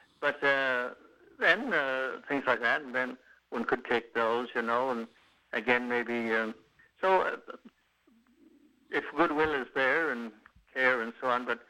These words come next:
yeah, criticism has to be handled well. But,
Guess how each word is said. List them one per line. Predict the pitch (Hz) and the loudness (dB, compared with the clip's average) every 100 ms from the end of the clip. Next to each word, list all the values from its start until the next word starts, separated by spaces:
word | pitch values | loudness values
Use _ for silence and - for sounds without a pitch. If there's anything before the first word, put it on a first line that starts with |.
| - _ _ | -20 _ _
yeah, | 151 147 | 0 2
criticism | - 170 156 143 120 120 113 120 | 2 -4 -2 -4 -4 -4 -4 -4
has | 123 117 - | 0 0 0
to | 120 | -6
be | |
handled | 107 120 113 107 | 0 0 -2 0
well. | 127 120 | 2 2
But, | 123 | -2